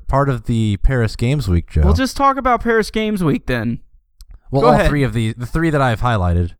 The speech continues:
Speaker 2: Well, yes. Then let's just
Speaker 1: So
Speaker 2: talk, let's just blow through them.
Speaker 1: Okay, so they announced that Street Fighter Five is coming in February,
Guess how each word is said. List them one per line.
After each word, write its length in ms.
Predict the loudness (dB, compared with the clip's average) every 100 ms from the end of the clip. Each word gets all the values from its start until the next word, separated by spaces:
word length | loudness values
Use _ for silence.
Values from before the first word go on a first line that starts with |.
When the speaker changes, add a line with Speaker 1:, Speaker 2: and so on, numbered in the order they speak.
| _ _
Speaker 2:
Well, 300 | -2 2 2
yes. 560 | 2 0 -2 -6 -14 -18 -20 _
Then 100 | -6
let's 160 | -2 -2
just 160 | -2 2
Speaker 1:
So 120 | 2
Speaker 2:
talk, 100 | 2
let's 200 | -2 -6
just 180 | -8 -4
blow 240 | 2 2
through 240 | 2 0 0
them. 260 | -2 -4 -6 _ -4
Speaker 1:
Okay, 420 | -2 0 0 0
so 540 | 0 0 2 4 2 -2 -16 _ _ _ _ -20 -20 -6
they 140 | -2 0
announced 400 | 2 0 -2 -2
that 220 | -2 -2
Street 280 | -4 -4 -2
Fighter 240 | 0 0 0
Five 800 | 0 0 2 2 0 -4 -14 _ _ _ _ _ -18
is 80 | -4
coming 240 | -2 0
in 80 | -2
February, 680 | -2 0 2 2 2 0